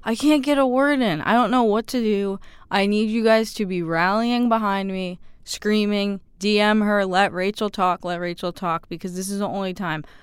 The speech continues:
All I wanted to say was, I started stand-up when I was nine.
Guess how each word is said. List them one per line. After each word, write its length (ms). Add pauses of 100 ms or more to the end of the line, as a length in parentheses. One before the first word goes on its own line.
(180)
All 120
I 80
wanted 260
to 80
say 260
was, 360 (200)
I 120
started 320
stand-up 400
when 100
I 160
was 160
nine. 440